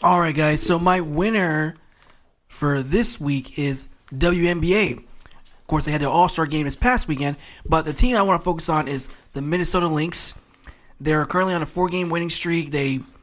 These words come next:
are leading the league right now. And the Minnesota Lynx, they've been like the dynasty of the W N B A. They've won two championships. They went to the N-, the W N B A final this past season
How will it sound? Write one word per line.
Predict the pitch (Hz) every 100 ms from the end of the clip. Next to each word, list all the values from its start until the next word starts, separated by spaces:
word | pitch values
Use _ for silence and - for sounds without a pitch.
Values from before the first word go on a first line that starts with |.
| -
are | 143 139
leading | 151 185 170 165 - - - - -
the | 143 131 - -
league | 147 170
right | 156 165
now. | 156 156 165 180 - - - -
And | 170 156 147 123
the | 151 156
Minnesota | 165 233 214
Lynx, | 185 180
they've | 196 202
been | 208
like | 185
the | 143
dynasty | 160 165 147
of |
the | 139
W | 139 143
N |
B | 139 156
A. | 160 - -
They've | - 143
won | 131
two | - 208
championships. | - 196 185 180 165 170 - - - -
They | -
went | 135 175 -
to |
the | 151 143
N-, | 160 160 -
the | 143
W | 190 196 180
N | 180
B | 165 156
A |
final | - 170 160 139 131 - - _ _ -
this | 127
past | - 196 196
season | - 143 139 156